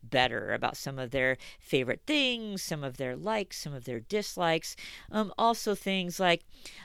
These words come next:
uh, what are their preferred pronouns, you know, things like that. And so of the seven stations,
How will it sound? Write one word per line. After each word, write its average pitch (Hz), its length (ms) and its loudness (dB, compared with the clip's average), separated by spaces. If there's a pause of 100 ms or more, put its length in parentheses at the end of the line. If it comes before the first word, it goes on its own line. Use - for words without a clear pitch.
(100)
uh, 151 240 4
what 131 380 0
are 147 100 2
their 139 140 2
preferred 143 420 -4
pronouns, - 720 -6
you 92 60 -12
know, - 60 -12
things 165 520 -4
like 120 380 -2
that. - 400 -6 (320)
And 135 240 -4
so 139 400 4 (420)
of 285 460 10
the 190 160 4
seven 233 460 0
stations, 160 960 2